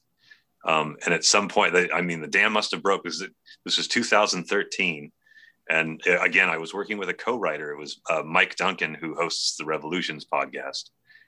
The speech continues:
uh, who, he's a big baseball fan.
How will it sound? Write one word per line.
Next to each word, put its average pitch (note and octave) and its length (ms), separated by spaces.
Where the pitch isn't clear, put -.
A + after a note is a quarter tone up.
uh, C#2+ 180
who, E2 160
he's E2 380
a D2+ 60
big D2 280
baseball D#2+ 440
fan. C#2+ 420